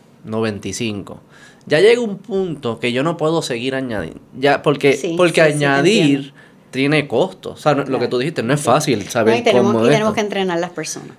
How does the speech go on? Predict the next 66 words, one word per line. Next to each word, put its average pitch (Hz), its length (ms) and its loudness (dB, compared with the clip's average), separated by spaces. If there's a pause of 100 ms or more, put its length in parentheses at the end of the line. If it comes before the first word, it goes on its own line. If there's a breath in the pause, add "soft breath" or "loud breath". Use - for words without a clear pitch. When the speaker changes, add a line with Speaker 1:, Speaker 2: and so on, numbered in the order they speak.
Speaker 1:
Y 143 100 0
para 143 160 4
sacar 143 300 2
cinco, 156 580 -2
pues 113 140 -6
ya 110 160 -2
quizás 123 180 -8
no 127 80 -6
vale 123 140 0
la 123 140 -2
pena. 147 200 -4
Yo 123 140 -4
digo 135 140 -2
que 165 200 -4
yo 139 140 0
vivo 175 200 -2
con 156 200 -4
el 131 100 -4
error 131 240 -4
de 135 140 -6
cinco. 101 480 -14
Porque 156 260 0
me 147 180 0
cuesta 151 640 -4 (300 loud breath)
conseguir 151 500 2
el 156 140 4
próximo 139 480 0
punto. 113 320 -4
El 113 80 -4
pro-, - 200 -4 (260 loud breath)
porque 131 180 -2
no 135 80 0
es, 139 120 -4
no 139 120 -2
es, - 60 -4
no 135 160 -2
es, 135 120 -2
no 135 180 -2
es 156 100 -2
gratis. 170 600 -2
Speaker 2:
No 208 140 -2
es 269 100 2
gratis 320 300 0
y, 247 200 -4
y 233 80 -10
nosotros, 277 340 -2 (100)
te 220 80 -8
voy 190 80 -2
a 196 60 0
decir 202 180 -6
que 202 100 -10
sí 196 120 -8
hacemos. 156 400 -8
Cada 220 180 0
ciertos 233 380 -6
años, 180 240 -6
y - 20 -10
no 147 100 -10
recuerdo 170 280 -4
cuándo 165 180 -6
fue 165 140 -8
la - 40 -4
última 135 220 -2
vez, 175 160 0
Speaker 1:
Complicado. 190 240 -2
Speaker 2:
miramos 202 760 -2